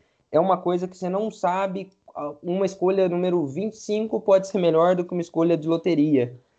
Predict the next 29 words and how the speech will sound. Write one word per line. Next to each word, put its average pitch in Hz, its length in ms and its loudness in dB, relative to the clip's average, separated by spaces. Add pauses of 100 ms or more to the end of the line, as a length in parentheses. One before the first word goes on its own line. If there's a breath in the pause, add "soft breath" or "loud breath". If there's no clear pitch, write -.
(220)
Então, 156 500 4
se 175 140 -2
você 202 120 0
parar 208 300 2
pra 185 140 2
pensar 143 500 -2 (100)
friamente, 160 920 -4
é, 127 580 2 (140)
vamos 160 280 0
lá, 139 160 4
essas 139 260 -2
escolhas 180 480 -2
são 151 880 -4 (960)
pelos 165 220 4
próximos 175 540 0
anos 170 280 0
no 190 100 -4
Nets. 127 360 -4
Então, 170 220 -2
provavelmente, 190 800 0
ela 156 100 0
vai 160 120 0
ficar 165 220 -4
em 170 100 -4
torno 175 340 -4
de 165 180 -8
vinte 202 400 -8
pra 220 200 -2
cima. 143 420 -6